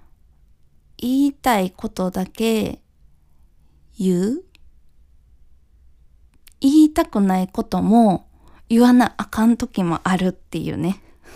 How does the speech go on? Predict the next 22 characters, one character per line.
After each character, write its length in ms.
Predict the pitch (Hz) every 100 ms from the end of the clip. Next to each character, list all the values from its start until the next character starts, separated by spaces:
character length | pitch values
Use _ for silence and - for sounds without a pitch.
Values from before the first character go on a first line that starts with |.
| -
<laughs> 500 | - - - - -
難 400 | - 226 240 220
し 200 | 240 202
い 20 | 180
で 160 | 214
す 80 | -
け 140 | - 160
ど。 200 | - - - _ - - - _ - - - - - - - -
な 140 | 254
ん 100 | 269
か 120 | 262
ね、 300 | 170 160 226 _ _
こ 520 | - 190 180 180 185 _
う、 40 |
ち 80 | -
ょ 20 | 226
っ 60 |
と、 220 | 226 160 - - - _ _ _ - _ _ _ _
そ 200 | - -
う 40 | 170
そ 180 | -
う。 60 | -